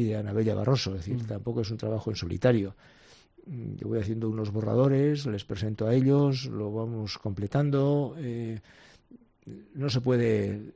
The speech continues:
Speaker 1: hacer en un breve vídeo ni en dos páginas, eh, no se puede resumir una década, entonces tienes que, que elegir. Y entonces los subrayados son esos. Pero luego ya aparecen ahí, eh, en ese vídeo, eh, personas de la época, José Ángel Ubieta, eh, gente que ya,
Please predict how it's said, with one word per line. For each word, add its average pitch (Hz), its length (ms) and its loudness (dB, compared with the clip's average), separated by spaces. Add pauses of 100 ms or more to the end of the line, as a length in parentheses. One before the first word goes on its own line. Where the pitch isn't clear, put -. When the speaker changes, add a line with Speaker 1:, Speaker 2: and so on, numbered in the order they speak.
(260)
Speaker 1:
hacer 110 220 -6
en 110 100 -4
un 104 420 -6
breve 104 300 -6
vídeo 113 460 -2
ni 113 100 -4
en 107 140 -6
dos 110 160 -2
páginas, 117 680 -4
eh, 120 220 -8
no 104 80 -4
se 101 80 -4
puede 117 180 0
resumir 107 280 -2
una 110 100 -2
década, 117 320 2
entonces 101 300 -12
tienes 113 240 -2
que, 104 360 -4 (440)
que 113 100 -2
elegir. 104 440 2
Y - 80 -4
entonces 139 340 0
los - 160 -6
subrayados 110 420 -2
son 104 140 -6
esos. 90 240 -10
Pero 131 160 8
luego 170 340 8 (340)
ya 143 280 4
aparecen 117 420 0
ahí, 113 380 4 (340)
eh, 123 240 -6
en 104 100 -6
ese 104 200 -6
vídeo, 107 720 0
eh, 92 500 -12 (640)
personas 92 400 -8
de 95 80 -6
la 90 120 -4
época, 120 440 -4
José 98 240 -10
Ángel 95 260 -12
Ubieta, 120 720 -4
eh, 131 300 -10
gente 113 260 -4
que 117 140 -2
ya, 113 300 0